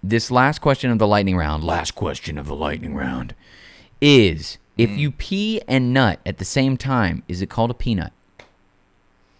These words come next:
Speaker 1: It's a very fucking astute observation. Rick, you have a que-, you have a, <laughs> I'm sorry, not a question, an answer to this?
Speaker 2: Yeah, uh,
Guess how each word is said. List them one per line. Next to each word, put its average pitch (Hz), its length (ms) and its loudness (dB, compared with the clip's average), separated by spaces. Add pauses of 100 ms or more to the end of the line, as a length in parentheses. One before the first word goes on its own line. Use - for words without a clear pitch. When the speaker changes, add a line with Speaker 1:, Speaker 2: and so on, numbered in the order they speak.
(200)
Speaker 1:
It's - 160 -12
a 175 60 0
very 117 420 4
fucking 95 580 -4
astute - 520 -2
observation. 87 800 -2 (1160)
Rick, 104 300 -4 (260)
you - 80 -6
have 87 100 -4
a 87 60 -8
que-, - 220 -6
you 101 160 -2
have 95 100 0
a, 87 480 -4
<laughs> - 40 -14
I'm 78 160 -8
sorry, 62 280 -12
not 71 140 -8
a 71 40 -10
question, 80 460 -6
an 78 140 -6
answer 110 360 -2
to 127 100 -6
this? 139 380 -8 (360)
Speaker 2:
Yeah, 92 400 -4
uh, 87 560 -8